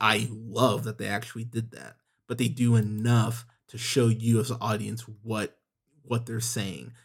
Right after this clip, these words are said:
Th-, there, there are just these little tweaks and these little things that the film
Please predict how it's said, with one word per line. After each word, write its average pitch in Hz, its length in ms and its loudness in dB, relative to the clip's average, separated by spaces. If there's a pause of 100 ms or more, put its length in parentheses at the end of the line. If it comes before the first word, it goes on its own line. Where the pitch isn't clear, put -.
(420)
Th-, 123 160 -14
there, 143 220 6
there 139 180 8
are 139 60 12
just 131 280 6
these 127 200 4
little 123 540 8 (460)
tweaks - 580 -4
and 120 80 -2
these 113 140 4
little 113 340 0
things 120 260 2
that 117 100 -4
the 120 80 -6
film 113 420 -6